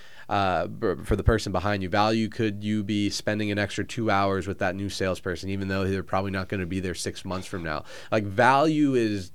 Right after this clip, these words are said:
different per person. So I think it's finding in your business, in your family, in your community, where the value that you have to add is and doubling down on that. Because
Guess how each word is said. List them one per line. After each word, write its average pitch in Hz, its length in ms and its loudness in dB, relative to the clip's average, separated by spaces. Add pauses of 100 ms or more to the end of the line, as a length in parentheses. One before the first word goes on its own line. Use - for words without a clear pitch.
different 104 540 0
per 107 200 4
person. 113 580 -2
So 120 180 0
I 104 100 2
think 143 320 -4
it's 117 160 -2
finding 113 880 -2 (500)
in 123 160 0
your 98 220 2
business, 139 580 4
in 98 160 -10
your 87 120 -6
family, 135 760 2
in 104 140 -4
your 87 100 -6
community, 98 840 -2
where 131 720 2 (100)
the 113 200 0
value 104 540 4
that 95 180 0
you 104 180 -2
have 98 300 -2
to - 200 -6
add 90 500 -2 (160)
is 101 560 2
and 104 400 -4
doubling 123 500 2
down 101 300 0
on 80 140 -4
that. 80 260 -4
Because 95 480 0